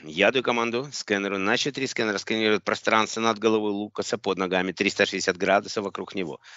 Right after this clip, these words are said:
На всех семи тонких телах находятся любые чипы, датчики, импланты, конвекторы, подключки, чужеродной энергии, воздействия. От них выстраивается канал, ведущий в клетку-тюрьму, и ответственный за подключки воздействия энергии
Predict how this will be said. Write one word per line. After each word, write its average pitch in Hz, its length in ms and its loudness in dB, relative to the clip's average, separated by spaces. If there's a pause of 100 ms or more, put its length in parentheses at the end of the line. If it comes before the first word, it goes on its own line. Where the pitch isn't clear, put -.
(280)
На 107 240 4
всех 131 240 0
семи 110 220 -2
тонких 113 320 -2
телах 110 340 4
находятся 107 400 -2
любые 87 300 -2
чипы, 92 260 -2
датчики, 92 340 2
импланты, 90 380 2
конвекторы, 90 460 0
подключки, 90 520 -4
чужеродной 90 520 0
энергии, 92 380 4
воздействия. 78 680 0 (400)
От 95 160 4
них 110 140 2
выстраивается 101 580 6
канал, 107 460 4
ведущий 92 320 -4
в - 80 -10
клетку-тюрьму, 95 680 0
и 107 80 0
ответственный 110 500 -2
за 98 220 4
подключки - 480 -2
воздействия 90 560 2
энергии 90 400 2